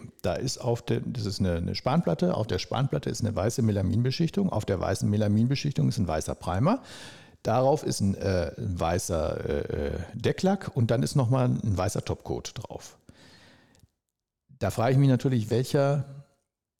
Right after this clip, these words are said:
Kunde geht in den Möbelladen und sagt, „Nee, den Schrank kaufe ich nicht, der ist ja, da ist der Regalboden ja nur einfach lackiert oder zweifach lackiert.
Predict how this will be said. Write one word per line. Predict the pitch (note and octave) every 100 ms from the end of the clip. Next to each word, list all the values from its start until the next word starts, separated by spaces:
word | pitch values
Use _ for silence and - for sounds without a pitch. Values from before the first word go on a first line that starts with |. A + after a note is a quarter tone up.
| _ _ _ - _ -
Kunde | E3+ D3+ D#3+ E3+
geht | D#3 C3 -
in | A2
den |
Möbelladen | G2+ C3+ D3+ C3+ C3 C#3 C3
und |
sagt, | F#2+ A#2+ -
„Nee, | A2
den | A#2 A#2
Schrank | - - B2+
kaufe | B2+ A#2+ A#2
ich | B2
nicht, | C3+ -
der | G#2+
ist | - -
ja, | G#2 G#2+ -
da | -
ist | - -
der | A2+ - - -
Regalboden | F#2+ G#2 A#2 A#2 A#2 A#2
ja | A#2 A2+
nur | A#2+
einfach | - A#2+ - -
lackiert | - - E2+ -
oder | D#2
zweifach | - F2 F2 F#2+ -
lackiert. | - - -